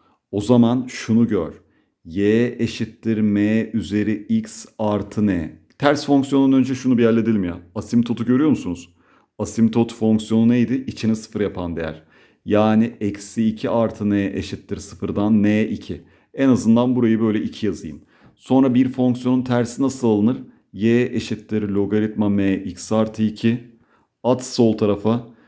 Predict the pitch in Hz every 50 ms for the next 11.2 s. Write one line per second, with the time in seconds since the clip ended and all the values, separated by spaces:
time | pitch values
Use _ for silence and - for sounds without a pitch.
0 | _ _ - - 104 107 107 - 113 113 113 113 113 110 104 104 107 110 117 120
1 | - - 113 104 87 107 107 104 104 101 95 101 101 101 101 95 - 95 90 -
2 | 110 104 - _ - 101 90 - - - 95 90 - - - 117 117 117 117 -
3 | 120 120 113 113 - 120 123 123 123 - - _ _ _ _ _ _ - 92 101
4 | 104 110 117 120 120 120 113 95 92 107 107 107 104 98 101 104 104 104 - -
5 | 98 95 - - - - 110 107 107 - 120 113 113 - 117 - - 117 120 120
6 | - - - - _ _ _ _ _ - - 117 117 113 110 107 107 - 110 110
7 | 113 113 110 - - 117 117 120 120 117 120 117 113 113 104 - - 117 117 123
8 | 123 123 - _ _ _ _ _ - - 95 98 104 110 117 123 123 - 123 117
9 | 104 87 101 104 101 98 101 101 113 131 127 131 123 - 113 107 - - - -
10 | - 120 - - - 170 160 147 117 117 101 95 85 - 98 87 87 - - -
11 | 82 80 _ _